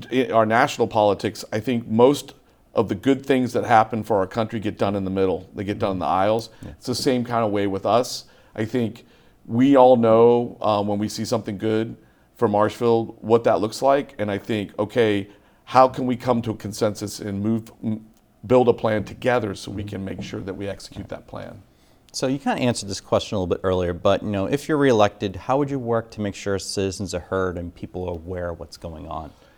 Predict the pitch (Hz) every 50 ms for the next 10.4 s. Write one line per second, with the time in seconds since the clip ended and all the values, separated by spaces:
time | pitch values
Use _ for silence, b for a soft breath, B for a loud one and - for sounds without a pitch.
0 | b b b - 123 156 190 190 151 131 117 - 175 170 170 143 120 120 120 120
1 | 120 120 - 143 139 143 120 117 - - - 127 123 113 107 113 - - - 120
2 | 104 - - - _ _ _ _ - - 127 113 104 - - 147 151 151 147 143
3 | 135 - 139 135 120 113 - - 127 123 - 120 - - 143 131 123 120 - 110
4 | 98 95 117 117 110 107 104 98 113 110 107 107 104 92 101 98 95 92 92 95
5 | 107 107 104 101 95 b b b b b b b b - - 120 127 127 139 143
6 | - - - 131 120 117 117 117 113 110 107 104 b b b b b _ - 113
7 | 110 107 104 101 - - 110 113 113 113 117 110 110 107 104 - - - 107 117
8 | 123 127 - 135 117 95 113 110 107 104 101 101 98 - - - - 107 101 98
9 | 104 107 104 110 110 113 110 104 92 101 95 - - - 107 104 104 101 98 98
10 | - 113 107 104 104 104 101 95